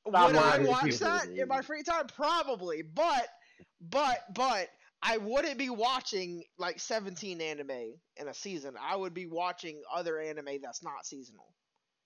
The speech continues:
Speaker 1: I, you, you, I wanna believe that.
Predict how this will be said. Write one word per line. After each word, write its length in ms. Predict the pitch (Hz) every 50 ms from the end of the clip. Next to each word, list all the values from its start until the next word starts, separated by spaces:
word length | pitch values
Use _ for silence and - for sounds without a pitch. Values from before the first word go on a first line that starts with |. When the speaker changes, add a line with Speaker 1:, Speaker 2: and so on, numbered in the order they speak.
| _ _ _ _ _ _ _ _ _ _ _ _ _ _ _ _ _ _ _ _ _ _ _ _ _ _ _ _ _
Speaker 1:
I, 160 | - 139 143 135 131 -
you, 240 | 147 139 143 156 143 -
you, 220 | 120 131 139 135 - _ -
I 100 | 143 160 147
wanna 280 | 139 139 151 170 180
believe 420 | 175 175 143 127 139 165 190 180 180
that. 240 | 220 226 220 -